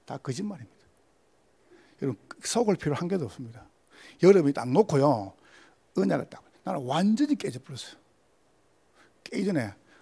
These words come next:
완전히 상태가요, 여기 딱 있는 상처 속에.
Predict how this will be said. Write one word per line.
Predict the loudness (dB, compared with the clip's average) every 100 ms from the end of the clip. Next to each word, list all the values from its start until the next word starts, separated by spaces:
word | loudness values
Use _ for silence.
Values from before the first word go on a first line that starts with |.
| _
완전히 | -4 0 2 4 6
상태가요, | 4 0 -2 -4 -6 -14 _ -6
여기 | -6
딱 | -4
있는 | -10 -12 -16 -20 -20 _ _ -20 _ -20 _ _ _ _ _ _ _ -12
상처 | -8 -8 -10 -12
속에. | -14 -16